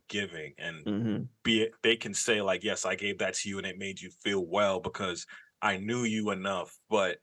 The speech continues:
Speaker 1: it's always that, it's always those other people that wanna give you, you something over the top and outstanding so they can walk around with their chest up, be like, "Yeah, I did that.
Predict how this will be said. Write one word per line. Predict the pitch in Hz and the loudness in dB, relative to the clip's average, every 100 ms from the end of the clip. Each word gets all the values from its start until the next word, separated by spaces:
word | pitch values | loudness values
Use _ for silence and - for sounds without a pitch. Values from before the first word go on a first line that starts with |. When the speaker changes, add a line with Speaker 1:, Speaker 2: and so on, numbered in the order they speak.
| - - _ _ | -16 -20 _ _
Speaker 1:
it's | 110 110 101 | 4 4 0
always | 107 117 113 | 2 2 2
that, | 113 107 - _ | 0 0 -2 _
it's | - - | -6 2
always | 120 127 120 | 4 6 4
those | 117 - | 2 2
other | 123 139 | 4 4
people | - 107 98 | 2 -2 -2
that | 95 85 90 | 0 0 0
wanna | 104 95 | -6 -6
give | 98 113 104 | -2 -2 -2
you, | - _ _ - | -14 _ _ -8
you | |
something | 107 113 98 98 95 | -4 -2 -2 -6 2
over | 110 107 107 | 2 2 0
the | 92 | -2
top | - 107 95 | 0 0 0
and | - | -4
outstanding | 95 92 - 113 120 110 | -4 -2 -2 0 -2 -2
so | 101 104 | -2 -2
they | 92 110 | -2 -2
can | 113 | -4
walk | 98 98 95 | -6 -4 -2
around | 95 107 117 | 2 4 4
with | 98 87 | 2 4
their | 110 110 | 4 6
chest | - 101 92 - | 4 0 0 -2
up, | 92 - _ | -2 -2 _
be | 101 | -4
like, | 95 87 - | 0 0 0
"Yeah, | 98 92 - | 0 0 2
I | 104 95 | 2 2
did | 92 87 82 | -2 -8 -4
that. | 90 80 | -2 -2